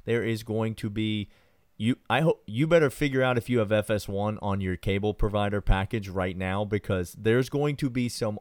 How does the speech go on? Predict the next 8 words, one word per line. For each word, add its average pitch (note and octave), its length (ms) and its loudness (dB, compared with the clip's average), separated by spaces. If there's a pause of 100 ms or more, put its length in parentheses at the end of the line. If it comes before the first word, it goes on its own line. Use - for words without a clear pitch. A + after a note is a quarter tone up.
unbelievable A#2+ 1040 -2
basketball F#2 680 -2 (100)
on G2 220 -2
F G2 200 -2
S F2+ 200 -2
one F2+ 360 -2
this F2 260 -6
year, E2+ 340 -4